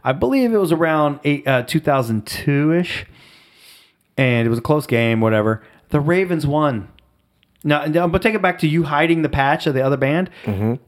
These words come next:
Speaker 1: I'm in Raven Stadium with the Bengals jersey on. The Ravens won. There was no, there were no fights on the field. There was no anger. I didn't get into an argument with anybody.
Speaker 2: Mm-hmm.
Speaker 1: I went to the bathroom after the game.
Speaker 2: Ah.
Speaker 1: And I w-,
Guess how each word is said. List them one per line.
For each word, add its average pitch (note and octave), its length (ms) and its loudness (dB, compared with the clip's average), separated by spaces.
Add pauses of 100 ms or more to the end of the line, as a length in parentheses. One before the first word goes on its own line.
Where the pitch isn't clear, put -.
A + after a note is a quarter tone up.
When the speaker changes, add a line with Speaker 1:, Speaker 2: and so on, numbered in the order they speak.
(140)
Speaker 1:
I'm G#3 200 0
in A#3 100 0
Raven E3+ 260 2
Stadium D3 460 -2 (100)
with E3 180 0
the F#3 80 2
Bengals E3 360 0
jersey D3+ 260 0
on. A#2 260 0 (260)
The C3+ 140 0
Ravens E3+ 420 -2
won. C#3 360 -2 (100)
There C#3 100 2
was D#3 120 0
no, G3+ 120 0 (200)
there F3 80 0
were G3+ 80 0
no A3 80 2
fights C3 400 -2
on C#3+ 80 0
the C#3+ 80 -4
field. C3+ 380 2
There E3+ 60 2
was F#3 80 0
no A#3 220 -4
anger. C#3 480 0
I E3 120 2
didn't F#3+ 180 -2
get E3+ 80 2
into D#3+ 180 -2
an D3 60 -4
argument C#3+ 420 0
with - 40 -4
anybody. D3+ 280 0
Speaker 2:
Mm-hmm. A#2+ 340 -2
Speaker 1:
I B2+ 100 2
went C3 240 0
to D3+ 100 -4
the C#3+ 80 -4
bathroom A2+ 560 0
after A2+ 260 2
the A2 80 0
game. F#2 540 -2
Speaker 2:
Ah. F2 340 -2 (720)
Speaker 1:
And A2+ 140 0
I A2 220 0
w-, A2 260 0